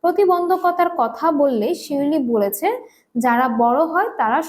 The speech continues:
তো সমস্ত বাধা বিপত্তি দু পায়ে দোলেই বড় হয়।" চারা গাছটি শিউলিকে বলে,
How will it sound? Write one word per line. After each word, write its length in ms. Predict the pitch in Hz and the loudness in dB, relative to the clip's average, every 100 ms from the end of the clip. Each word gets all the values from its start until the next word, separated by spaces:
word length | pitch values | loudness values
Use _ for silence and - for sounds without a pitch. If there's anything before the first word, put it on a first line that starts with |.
| - _ | -10 _
তো 100 | 381 | -8
সমস্ত 500 | - 269 262 277 - | -4 -4 -4 -4 -4
বাধা 360 | 233 220 214 | 0 -2 0
বিপত্তি 480 | 285 294 302 285 285 | -2 -2 -4 -6 -6
দু 220 | 226 220 220 | -6 -6 -4
পায়ে 180 | 240 240 | 0 0
দোলেই 560 | 220 240 294 320 349 | 0 0 2 2 0
বড় 280 | 220 208 208 | 2 2 2
হয়।" 320 | 208 226 208 - - _ _ _ - | 0 -2 -2 -4 -16 _ _ _ -4
চারা 280 | 302 339 | -2 0
গাছটি 400 | 359 349 349 330 | 0 -2 -2 -6
শিউলিকে 440 | 240 294 277 277 269 | -4 -2 0 0 -2
বলে, 460 | 208 190 240 440 | 0 0 0 -2